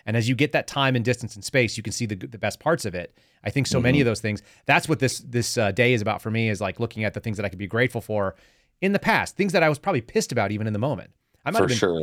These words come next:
Speaker 1: I might have been frustrated about, like, that, that, uh, Thanksgiving where my mom was telling the funny smoothie story about the,
Speaker 2: <laughs>
Speaker 1: all the, all the things that were American history that were wrong, that were not correct.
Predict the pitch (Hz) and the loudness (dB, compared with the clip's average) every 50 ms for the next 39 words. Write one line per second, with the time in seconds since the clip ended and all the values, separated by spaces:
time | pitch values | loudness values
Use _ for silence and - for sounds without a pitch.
0 | - - - 196 240 214 156 151 135 110 - - 147 151 - - 160 160 151 143 | -2 0 4 4 4 6 6 4 2 0 -2 0 0 0 0 0 0 0 0 0
1 | 139 151 147 143 139 139 139 131 - 139 131 127 - - 135 131 127 127 110 - | 2 2 0 0 -2 -2 -2 -2 0 0 0 0 -2 -4 -4 -2 -2 -2 -4 -8
2 | _ - _ - 131 123 120 120 113 - 139 143 120 - 185 214 185 113 92 87 | _ -20 _ -8 -4 -2 -2 -2 0 0 0 -2 0 2 0 0 0 0 -4 -4
3 | 98 104 113 110 107 113 120 120 120 - - 131 127 127 120 - 135 127 127 117 | -4 -4 -2 -2 0 0 0 0 -2 -2 -2 -2 -2 -2 -2 -2 -2 -2 -2 -2
4 | - - 175 190 156 - - 110 101 95 95 92 92 104 101 - - _ - _ | -2 -2 -2 -2 -2 -2 -2 -2 -2 -2 -2 -2 -2 -2 -2 -2 -6 _ -20 _
5 | _ _ - 120 120 123 127 127 135 147 147 143 - 139 151 151 156 - 151 151 | _ _ 2 4 4 4 4 4 2 2 2 2 2 2 2 2 2 2 2 2
6 | 143 - 165 143 143 135 135 139 139 131 - 123 131 131 - 139 131 123 131 123 | 2 2 2 2 2 4 4 4 4 4 2 2 0 0 0 2 2 2 2 2
7 | 120 123 123 139 175 139 110 104 107 107 113 139 135 131 - - 139 147 131 - | 2 0 2 2 2 0 0 -2 -2 -2 -2 -2 -2 -2 0 2 2 2 2 0